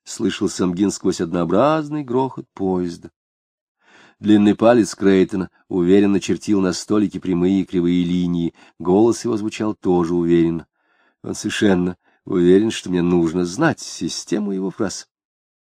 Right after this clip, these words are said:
Так рассуждают, наверное, десятки тысяч людей, подобных ему. Он удобно одет, обут, у него удивительно удобные чемоданы, и вообще он чувствует себя вполне удобно на земле,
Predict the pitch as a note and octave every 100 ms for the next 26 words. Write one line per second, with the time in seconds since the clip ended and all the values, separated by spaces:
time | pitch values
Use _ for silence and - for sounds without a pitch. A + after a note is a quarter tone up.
0 | _ - G#2+ G#2+ - G#2+ F2 B2 D#3 A2+
1 | F#2 F2 F2+ E2+ E2+ F#2+ F#2 F2+ G#2+ F#2
2 | F#3 D#3+ F2 - F#2 E2 G2 G#2+ - D3
3 | D#3+ E3+ - G3 C3+ _ _ _ _ _
4 | _ - G#2+ A#2+ D#3+ G2+ F2+ D#2+ A#2 -
5 | _ _ - F2+ E2 A2 C#3 _ _ _
6 | - G2+ G#2+ A2 C#3 - A2 G2+ G#2 F2+
7 | G2+ F#2+ - F#2+ F#2 E2 A2+ D#3+ - -
8 | - G2 - - G2 G2 G2 G2 - -
9 | G2+ - - - A2 - G#3+ G3+ - F2
10 | F2+ F2+ F#2 A#3 C4+ C4+ - _ _ G#3
11 | F#3+ C#3 D3 B2+ G#2 D#2+